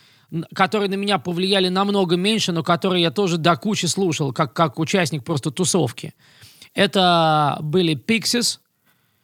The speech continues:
безумно крутые даже сейчас, а, в С Ш А, как минимум, или в мире, наверное. Это были некие Throw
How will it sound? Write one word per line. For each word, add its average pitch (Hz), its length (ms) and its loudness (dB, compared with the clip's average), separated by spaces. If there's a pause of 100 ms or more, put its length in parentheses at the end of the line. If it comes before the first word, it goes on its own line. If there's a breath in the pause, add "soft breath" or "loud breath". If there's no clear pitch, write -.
(120)
безумно 202 480 2
крутые 202 400 0
даже 165 300 2
сейчас, 147 540 -2 (720)
а, 160 460 2
в 123 60 -4
С 175 140 0
Ш - 160 2
А, 127 340 2
как - 180 0
минимум, 151 420 -2
или 180 200 2
в 160 60 -2
мире, 180 280 2
наверное. 151 600 -2 (320 soft breath)
Это 202 260 0
были 214 240 2
некие 185 880 0 (100)
Throw 208 500 2